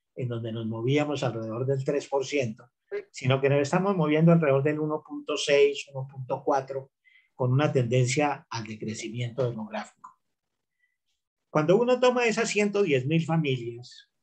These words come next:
hace uno una relación que dice lo siguiente. Si pusiéramos, le diéramos una habitación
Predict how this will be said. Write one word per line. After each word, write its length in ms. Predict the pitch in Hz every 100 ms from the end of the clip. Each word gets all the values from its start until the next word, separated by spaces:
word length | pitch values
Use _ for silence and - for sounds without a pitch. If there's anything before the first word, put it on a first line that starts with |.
| _
hace 300 | 147 160 170
uno 280 | 175 175 175
una 220 | 170 170
relación 680 | 151 127 110 - 139 139 135
que 100 | 135
dice 260 | 135 139
lo 120 | 151 127
siguiente. 440 | 165 220 208 - _ _ _ _ _ _
Si 440 | - - 139 143 _ _
pusiéramos, 880 | 143 135 190 220 226 220 208 - -
le 180 | 127 131
diéramos 520 | 123 165 208 185 165
una 120 | 165
habitación 640 | 175 170 135 151 151 165